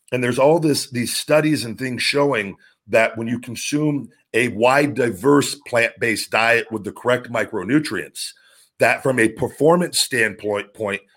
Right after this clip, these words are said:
your blood flow is improved, which will increase your muscle mass if you have your protein consumption, which I consume more protein now than I even was before because I found the foods that I was neglecting. I'm getting the correct micronutrients.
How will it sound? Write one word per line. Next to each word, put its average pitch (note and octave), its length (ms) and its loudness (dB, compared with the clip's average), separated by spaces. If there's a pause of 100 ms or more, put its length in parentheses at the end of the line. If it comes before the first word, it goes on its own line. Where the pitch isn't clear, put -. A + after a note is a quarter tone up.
your A2 160 -4
blood A2 320 2
flow A#2+ 220 0
is G#2 120 -4
improved, G#2 400 -4
which G2+ 180 -6
will G#2+ 160 -2
increase C#3 400 0
your C3 120 -2
muscle C3+ 280 0
mass A2+ 300 0
if G2 100 -10
you G#2+ 80 0
have A2+ 220 2
your A2 100 -2
protein C#3+ 440 0
consumption, G#2 600 -6 (300)
which A2 180 -2
I C3 120 4
consume C#3 360 -2
more B2+ 180 4
protein B2+ 360 -2
now A#2+ 140 2
than A2+ 120 -2
I A2 180 2
even A2 260 -6
was G#2+ 480 2 (260)
before A#2+ 300 0
because A2+ 200 -6
I A2+ 120 4
found C3 340 0
the G#2+ 60 -6
foods D3 420 4
that A2+ 160 2
I G#2 180 0
was G#2 220 -16
neglecting. G2+ 720 -4 (380)
I'm A#2 160 -4
getting D3+ 260 2
the C3 100 0
correct C3+ 300 0
micronutrients. A2+ 920 -2